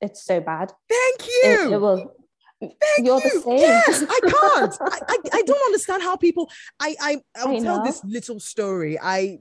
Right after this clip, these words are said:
Speaker 2: was doing this exam. It was a test years ago. It was a, um, some writing test that was gonna be f-, four hours long. And for some reason, the
Speaker 1: Wow.
Speaker 2: exam, um, invigilator thought that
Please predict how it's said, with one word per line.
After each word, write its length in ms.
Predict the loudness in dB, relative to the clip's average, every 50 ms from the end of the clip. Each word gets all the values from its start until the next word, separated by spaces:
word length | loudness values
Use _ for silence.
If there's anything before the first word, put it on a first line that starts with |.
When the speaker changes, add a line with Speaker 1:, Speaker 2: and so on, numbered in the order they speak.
| -16 -12
Speaker 2:
was 240 | -8 -6 -6 -6 -6
doing 220 | -6 -6 -6 -6 -6
this 160 | -8 -10 -10
exam. 680 | -12 -12 -14 -16 -16 -10 -8 -6 -6 -6 -6 -8 -10
It 20 | -12
was 160 | -12 -12 -14
a 60 | -14
test 480 | -14 -10 -8 -8 -8 -8 -12 -14 -16 -20 -20 -20 _ _
years 480 | _ -18 -16 -12 -8 -6 -6 -6 -6
ago. 360 | -6 -4 -4 -4 -4 -4 -6 -6
It 120 | -6 -6
was 220 | -6 -8 -6 -6
a, 200 | -6 -4 -2 -2
um, 240 | -4 -4 -6 -8 -12 -16 -20 -20 -20 -20 -20 -18 _
some 240 | -6 -4 -4 -2 0
writing 340 | 0 0 0 0 -2 -6 -6
test 220 | -4 -4 -4 -4 -4
that 60 | -6
was 100 | -8 -8
gonna 160 | -8 -10 -10
be 40 | -10
f-, 160 | -12 -14 _ _ _ _
four 200 | -2 -2 -2 -2 -2
hours 260 | -6 -6 -8 -8 -8
long. 220 | -10 -10 -10 -10 -8
And 180 | -8 -8 -8 -8
for 80 | -8
some 340 | -8 -6 -6 -6 -6 -4 -4
reason, 440 | -2 -2 -2 -2 -2 -4 -6 -6 -8
the 180 | -8 -10 -10 -10
Speaker 1:
Wow. 60 | -12 _ _ -20 _ _ -8
Speaker 2:
exam, 640 | -6 -6 -6 -4 -4 -2 -2 0 -2 -2 -4 -6 -10 _ _ _ -8
um, 320 | -6 -4 -4 -4 -6 -10 -12 _ -12
invigilator 680 | -10 -10 -10 -10 -8 -6 -6 -6 -6 -6 -8 -8 -10
thought 460 | -12 _ -4 -2 -2 -2 -2 -4 -10 -12 -8
that 280 | -8 -6 -6 -8 -10